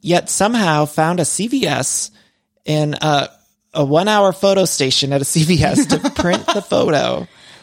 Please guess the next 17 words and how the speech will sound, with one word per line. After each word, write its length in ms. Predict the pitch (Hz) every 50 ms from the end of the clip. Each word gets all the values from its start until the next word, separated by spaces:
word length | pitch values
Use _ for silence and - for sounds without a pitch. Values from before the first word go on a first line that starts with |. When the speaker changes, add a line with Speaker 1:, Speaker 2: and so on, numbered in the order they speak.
| _ _ _
Speaker 2:
That's 140 | - - -
a 20 |
good 80 | - -
Speaker 1:
to 80 | - -
send 300 | - - - 165 165 170
Speaker 2:
point. 80 | 165 170
Speaker 1:
Carrie. 300 | 170 180 175 180 180 170
Like, 220 | 160 160 156 -
I'm 180 | - 139 175 202
sorry, 320 | - - 214 196 190 185
he 300 | 175 165 156 151 180 185
got 280 | 175 - 175 180 - -
rid 140 | 190 196 202
of 100 | 180 -
all 240 | - 160 165 180 175
possessions, 760 | - 175 147 - 147 143 143 - - 190 190 196 190 - -
but 280 | - - 160 151 -